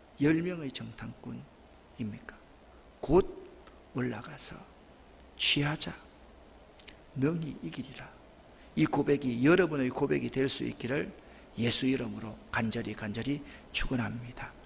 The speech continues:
한 번만 따라합시다. "곧 올라가자. 그 땅을 취하자. 우리가 능히 이기리라." 아멘. 여러분의 삶이, 광야에서의 삶이 이러한 고백의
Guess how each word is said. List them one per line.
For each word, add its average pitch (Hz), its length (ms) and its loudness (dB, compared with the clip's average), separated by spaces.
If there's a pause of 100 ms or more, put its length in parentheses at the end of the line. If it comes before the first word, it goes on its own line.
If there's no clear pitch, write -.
(180)
한 113 180 2
번만 120 320 0
따라합시다. 117 720 -6 (280)
"곧 147 340 6
올라가자. 139 720 0 (2000)
그 120 200 6
땅을 135 340 4
취하자. 135 680 8 (1700)
우리가 165 360 12
능히 185 380 12
이기리라." 131 720 8 (1900)
아멘. 117 500 6 (640)
여러분의 117 600 6 (140)
삶이, 117 580 4
광야에서의 117 720 2
삶이 117 540 2
이러한 151 320 6
고백의 147 540 4